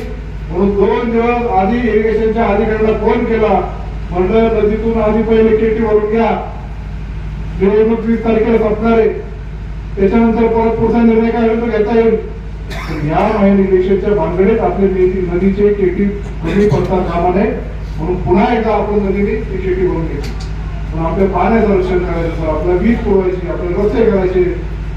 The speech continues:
रोजगाराच्या माध्यमातून आम्ही एवढं मोठं का पर्यटनाचं काम करतोय,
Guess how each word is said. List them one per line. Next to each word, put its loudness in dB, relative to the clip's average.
रोजगाराच्या 0
माध्यमातून 2
आम्ही 2
एवढं 2
मोठं -2
का 0
पर्यटनाचं 0
काम 0
करतोय, 2